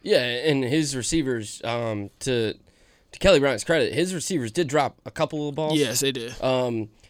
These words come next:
Speaker 1: but I think at that point, there were so many inaccurate throws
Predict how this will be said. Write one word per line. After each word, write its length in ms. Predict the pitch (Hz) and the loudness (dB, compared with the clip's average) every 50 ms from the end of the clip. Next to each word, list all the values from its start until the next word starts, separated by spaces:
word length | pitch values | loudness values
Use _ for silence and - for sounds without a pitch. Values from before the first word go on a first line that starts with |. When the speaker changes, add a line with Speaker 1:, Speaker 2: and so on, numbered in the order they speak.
| _ _ - | _ _ -2
Speaker 1:
but 120 | 135 139 | 0 0
I 20 | |
think 220 | - - 196 190 151 | 0 2 0 0 2
at 80 | 120 | 0
that 180 | 123 151 170 147 | 0 -2 -2 -2
point, 320 | - 165 170 170 165 - | 0 0 2 2 0 0
there 140 | - 135 135 | 0 0 0
were 60 | 127 113 | 0 -2
so 220 | - - 156 151 | -2 0 0 2
many 240 | 147 143 135 123 107 | 2 2 2 0 0
inaccurate 540 | 87 113 113 117 120 117 - 151 156 127 - | 0 0 -2 -2 -2 -4 -4 -6 -6 -6 -6
throws 440 | - 156 160 170 175 175 165 - | -4 -2 -2 -2 -2 -4 -8 -12